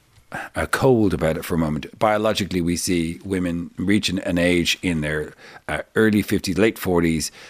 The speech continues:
where, um, they're no longer to, able to reproduce, and yet we have, you know, uh, grandmothers who stay around, um, from an evolutionary point of view for a long time and have been for,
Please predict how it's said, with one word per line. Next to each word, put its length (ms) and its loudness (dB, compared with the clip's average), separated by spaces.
where, 500 2
um, 400 -4
they're 180 2
no 160 4
longer 260 0
to, 300 -4
able 160 0
to 100 -8
reproduce, 460 -2
and 100 0
yet 200 -2
we 180 0
have, 460 0
you 80 2
know, 320 0
uh, 160 0
grandmothers 1600 -2
who 440 2
stay 320 2
around, 540 -2
um, 420 -4
from 160 -6
an 80 0
evolutionary 420 4
point 140 2
of 40 0
view 200 2
for 240 -2
a 20 6
long 220 6
time 240 -4
and 180 0
have 220 0
been 260 2
for, 440 0